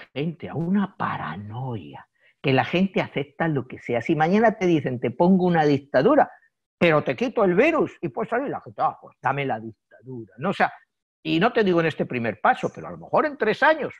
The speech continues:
te meten una dictadura en algunos países, es, es la única forma de controlar a la gente, ¿no? Y, y ya lo que empezó en el nueve once, que también, pues, todas las medidas no fueron más que un experimento social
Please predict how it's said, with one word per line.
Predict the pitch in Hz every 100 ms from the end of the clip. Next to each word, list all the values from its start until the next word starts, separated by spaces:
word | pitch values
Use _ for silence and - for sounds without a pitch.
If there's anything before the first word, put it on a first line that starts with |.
| _ _ _ _ _ _ _ _ _
te | 98
meten | 87 85 156 160
una | 165 139
dictadura | 131 - 143 139 320
en | 381
algunos | 131 139 147
países, | - 185 415 466 240 135
es, | 123
es | 127 123 147
la | 127
única | 123 117 101
forma | 104 120 180
de | 131
controlar | - 101 - 90 92
a | 87
la | 85
gente, | - 151 143 107 - 87
¿no? | 95 147
Y, | 127 107 - _ _ _ _
y | 127 139
ya | 254
lo | 247
que | -
empezó | 156 - 110 - 185 143
en | 113
el | 107
nueve | 139 123
once, | 156 196 - -
que | 107
también, | - 90 117 127 110
pues, | -
todas | - 110 101
las | 90
medidas | 98 113 185 110 85
no | 107
fueron | - 110 107
más | 101
que | -
un | 107
experimento | - 104 90 123 120 101
social | - - 131 143 92